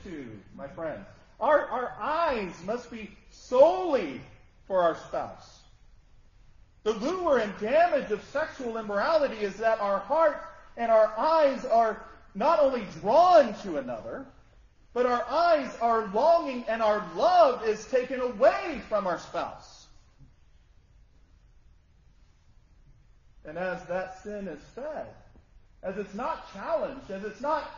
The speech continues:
removed, right? As it's fed, as it continues, it becomes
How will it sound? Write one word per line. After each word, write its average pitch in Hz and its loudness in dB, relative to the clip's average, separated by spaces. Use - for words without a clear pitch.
removed, 254 -6
right? 180 -18
As 220 -4
it's 226 -12
fed, 294 4
as 180 -4
it 254 -8
continues, 240 -10
it 262 -6
becomes 233 -10